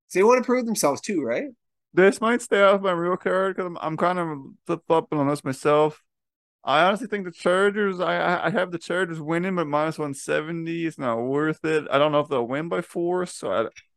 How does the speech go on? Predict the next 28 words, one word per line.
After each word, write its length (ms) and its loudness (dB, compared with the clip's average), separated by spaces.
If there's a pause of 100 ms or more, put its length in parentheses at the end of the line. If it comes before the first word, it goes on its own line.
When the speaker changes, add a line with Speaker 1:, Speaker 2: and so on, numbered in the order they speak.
(260)
Speaker 2:
it's 140 -14
like, 180 -2
Speaker 1:
Yeah. 100 0
Speaker 2:
I, 120 -4
I'm 140 0
just 140 -4
gonna 140 -6
stay 180 0
away 200 2
from 160 -8
this 180 -6
one. 180 -8 (380)
But 100 4
if 80 -2
you 80 -6
made 220 2
me 100 -2
pick 320 -2
just 160 -4
for 80 -6
the 80 -4
sake 200 0
of 140 -4
picking, 400 -4
I'm 240 -2
gonna 140 -2
say 160 -2
Chargers, 560 0